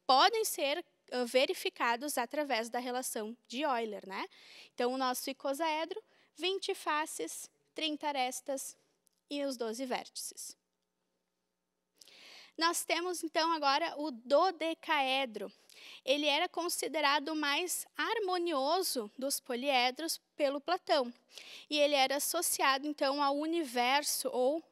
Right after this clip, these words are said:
ao cosmo. As suas faces são pentagonais.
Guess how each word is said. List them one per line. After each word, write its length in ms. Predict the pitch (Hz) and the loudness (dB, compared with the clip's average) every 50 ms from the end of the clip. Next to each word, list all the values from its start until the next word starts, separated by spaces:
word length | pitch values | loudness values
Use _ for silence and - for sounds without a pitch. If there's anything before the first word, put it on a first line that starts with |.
| _ | _
ao 140 | - 247 269 | -6 -6 -6
cosmo. 720 | - _ - - 302 269 269 262 262 247 - 214 202 202 - _ _ _ - - - - - - - - - - | -6 _ -4 0 2 4 4 2 0 -2 -4 -8 -12 -14 -16 _ _ _ -20 -20 -20 -20 -20 -20 -20 -18 -6 -2
As 160 | 262 262 262 | -2 0 0
suas 480 | - - - 311 311 311 311 - - - | 0 0 2 2 2 2 2 0 -2 2
faces 520 | - 339 302 311 381 - - - 392 370 | 6 8 8 8 6 4 0 -2 -2 -2
são 280 | - - 349 311 330 320 - _ _ | 0 2 2 2 0 -2 -8 _ _
pentagonais. 1200 | 381 381 427 508 508 - 466 415 359 302 339 349 349 330 285 262 262 277 311 330 - - - | 4 4 4 4 0 0 0 0 0 0 0 0 0 2 2 2 2 0 -2 -4 -6 -6 -8